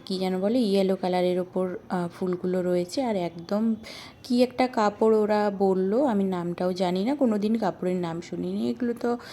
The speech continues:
পরে প্রচুর আরাম হয়, আমি প্রথম থেকেই মোটামুটি, আহ, ট্রেন্ডস ইউজ করছি, তো আমার তো বেশ ভালোই লাগে। তো তারপর এই যে আর একটা নিয়েছি, ওই হাউস কোট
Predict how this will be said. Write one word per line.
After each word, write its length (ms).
পরে 220
প্রচুর 440
আরাম 320
হয়, 200
আমি 220
প্রথম 420
থেকেই 300
মোটামুটি, 840
আহ, 340
ট্রেন্ডস 340
ইউজ 280
করছি, 500
তো 80
আমার 200
তো 120
বেশ 360
ভালোই 440
লাগে। 340
তো 80
তারপর 460
এই 160
যে 140
আর 120
একটা 260
নিয়েছি, 480
ওই 120
হাউস 440
কোট 180